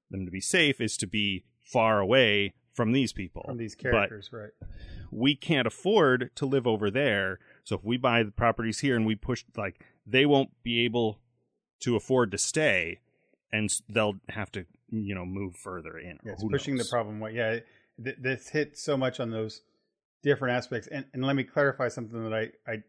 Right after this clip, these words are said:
Speaker 2: said earlier about that there's no white people in this. The w-,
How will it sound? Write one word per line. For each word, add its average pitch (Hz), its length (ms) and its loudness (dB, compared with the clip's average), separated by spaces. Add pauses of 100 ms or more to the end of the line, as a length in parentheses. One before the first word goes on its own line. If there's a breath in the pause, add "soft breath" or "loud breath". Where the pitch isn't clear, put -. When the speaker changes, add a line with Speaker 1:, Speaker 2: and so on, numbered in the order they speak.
(120)
Speaker 2:
said 120 240 -4
earlier 113 360 0
about 107 300 -2 (360 soft breath)
that 120 100 -10
there's 127 220 4
no 120 120 2
white 113 400 -2
people 113 320 -10
in 104 100 -8
this. 104 320 -14 (920)
The 135 80 -2
w-, 131 120 -6